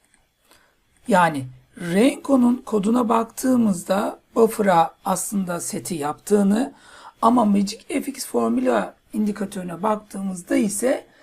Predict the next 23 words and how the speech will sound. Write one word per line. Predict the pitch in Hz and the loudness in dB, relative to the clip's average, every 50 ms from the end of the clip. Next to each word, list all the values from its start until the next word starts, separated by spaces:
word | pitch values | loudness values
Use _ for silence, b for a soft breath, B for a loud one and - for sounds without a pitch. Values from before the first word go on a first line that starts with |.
| b b b b _ - | b b b b _ -2
bunu | - 269 254 254 254 277 277 - - | 0 2 4 4 4 4 2 4 4
buffer'lamadığını | 277 269 277 - 277 247 233 247 285 269 254 233 190 - - 156 151 143 156 190 254 370 - b b b b b b - | 4 4 4 0 -4 0 4 4 4 6 6 2 2 0 -4 -8 -6 -6 -6 -6 -6 -6 -8 b b b b b b -2
ve | 220 214 | 0 2
bu | 294 403 | 2 2
yüzden | - 254 214 196 190 202 185 185 190 | 2 0 -2 -4 -4 -4 -4 -4 -2
dolayı | 226 247 240 226 214 196 185 | -2 -2 0 0 0 0 0
da | 202 185 | -2 -4
bunu | 226 277 - - | -4 -6 -6 -6
kullanamadığını | - - 240 233 233 226 233 226 220 202 180 180 170 160 | -6 -4 -2 0 2 2 2 2 0 0 -2 -4 -10 -10
görüyorsunuz. | 151 - 151 147 143 143 139 131 - 269 277 226 | -10 -10 -10 -10 -10 -10 -12 -10 -10 -10 -8 -4
Zaten | - 269 285 285 277 233 208 214 | -2 -2 -2 0 -2 -2 -2 -2
burada | 208 240 226 214 208 214 | 0 0 0 -2 0 0
bastığı | 247 240 214 208 - - 185 185 | 0 -2 -2 -4 -6 -8 -8 -4
da | 240 247 233 214 | -4 -2 0 0
rengin | 220 220 214 214 202 247 247 233 | 2 2 2 2 2 0 0 0
kodu. | - 220 208 170 175 147 127 - - _ _ _ _ _ _ _ _ _ - | 0 0 0 -2 -4 -10 -10 -14 -20 _ _ _ _ _ _ _ _ _ -10
Yani | - 208 185 180 175 180 | -6 -4 -4 -4 -4 -2
o | 185 190 185 190 b b b b b | 0 0 0 0 b b b b b
ekrana | - 214 208 208 - 208 202 196 196 | 0 0 0 0 0 -4 -2 -2 -2
bastığı | 202 196 180 - - - 202 175 170 | -4 -6 -6 -8 -10 -10 -10 -8 -8
rengin | 190 196 180 165 170 190 202 208 | -6 -8 -8 -8 -6 -6 -6 -6
işte | 208 - - - - 185 | -6 -8 -12 -12 -10 -10
sayısal, | - - 214 202 - - 185 196 202 | -10 -8 -8 -8 -8 -6 -8 -8 -8